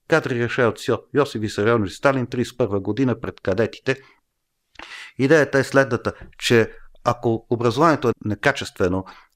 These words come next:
и всеки, нали, да употребя ли тия думи, тулуп или литерат получи диплома, еми, и заеме някакъв пост в съдебната система,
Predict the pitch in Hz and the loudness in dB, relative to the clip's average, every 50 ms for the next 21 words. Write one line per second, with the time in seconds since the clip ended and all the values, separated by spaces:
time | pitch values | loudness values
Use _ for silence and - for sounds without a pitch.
0 | _ - 104 113 110 107 107 107 107 104 104 104 101 101 101 101 101 98 98 92 | _ -2 2 2 4 4 4 4 4 4 2 2 2 0 0 0 0 0 -2 -4
1 | - _ - - - - 143 127 - - - 107 92 92 95 117 127 - 113 95 | -6 _ -18 -8 -2 2 2 2 2 0 -4 -4 -2 -2 -4 -4 -4 -2 -4 -4
2 | - - 110 - 104 110 139 - 117 98 - - 104 98 82 78 120 117 98 87 | -2 -4 -6 -6 -2 0 2 2 2 0 -2 -2 -2 -2 0 0 -2 -2 -2 -4
3 | - - 87 98 120 135 - 98 85 82 87 - - 85 98 117 113 - - - | -6 -6 -4 -2 -2 -2 -4 -6 -6 -4 -4 -2 0 0 2 2 0 -2 -4 -4
4 | 92 104 120 113 - 82 78 71 120 117 - - 78 78 87 120 139 - - - | -2 0 0 0 0 -4 -4 -2 -4 -4 -2 -2 -2 0 2 0 0 0 -4 -10
5 | - - - - - - - 110 113 113 113 113 110 - 113 110 101 101 120 123 | -20 -20 -20 -20 -20 -10 -4 -2 0 2 2 0 0 0 -2 -2 2 4 4 4
6 | 131 127 120 104 107 117 117 - - 113 - - 87 - - _ - 98 - - | 4 4 2 2 2 0 0 -2 -4 -8 -8 -10 -12 -12 -10 _ -4 -4 -4 -4
7 | - - - - - - - 131 - 92 92 92 92 92 85 - 87 85 - 87 | -8 -18 -18 -20 -8 -4 -2 -2 0 0 -2 -2 -4 -8 -8 -8 -8 -8 -8 -10
8 | - - - - 92 90 85 82 90 87 87 | -14 -10 -6 -4 -2 -2 -2 -4 -6 -8 -8